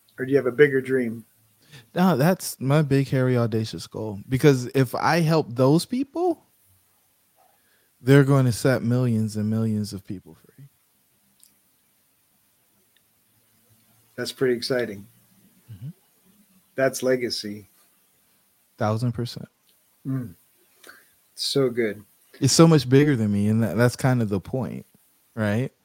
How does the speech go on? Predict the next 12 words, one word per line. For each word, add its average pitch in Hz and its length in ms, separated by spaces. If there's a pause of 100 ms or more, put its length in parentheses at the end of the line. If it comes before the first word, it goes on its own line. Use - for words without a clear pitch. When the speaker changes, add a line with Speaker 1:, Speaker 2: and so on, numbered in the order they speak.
(340)
Speaker 2:
If 123 140
I 147 100
can 156 160
touch 151 260
the 143 100
people 131 500
who 127 240
are 117 100
gonna 117 220
touch 107 320
the 104 80
people, 131 600